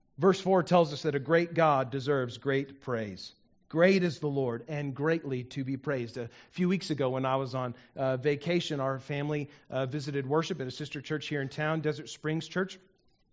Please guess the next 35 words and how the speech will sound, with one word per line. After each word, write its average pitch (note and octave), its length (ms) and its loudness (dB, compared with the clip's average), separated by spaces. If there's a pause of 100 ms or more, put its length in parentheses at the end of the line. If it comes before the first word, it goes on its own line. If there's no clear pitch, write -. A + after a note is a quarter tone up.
And C#3+ 140 -6
Pastor E3+ 360 2
Ryan D#3 320 2
Kelly E3 340 2
there, F3 260 2 (240)
as D#3 140 0
he F3+ 60 0
was D#3+ 100 0
giving D#3+ 220 0
kind F3 160 0
of D#3 60 0
a C#3+ 60 0
call D#3+ 400 2
to D#3 120 -4
worship E3+ 420 0 (280)
to G#3 340 4
the E3 140 2
church, A3 340 4
he G#3+ 140 4
read G#3 300 4
Psalm G#3 320 4
ninety-six F#3+ 540 2
four, A#3+ 300 2
"Great F3+ 340 0
is G#3+ 120 -6
the A3+ 80 -2
Lord G3+ 260 2
and D3+ 100 -2
greatly G3 360 0
to F#3+ 160 -6
be F3+ 120 -4
praised." D#3 580 -2 (840)
And F#3 100 8
he A3 120 10
said, G#3+ 360 6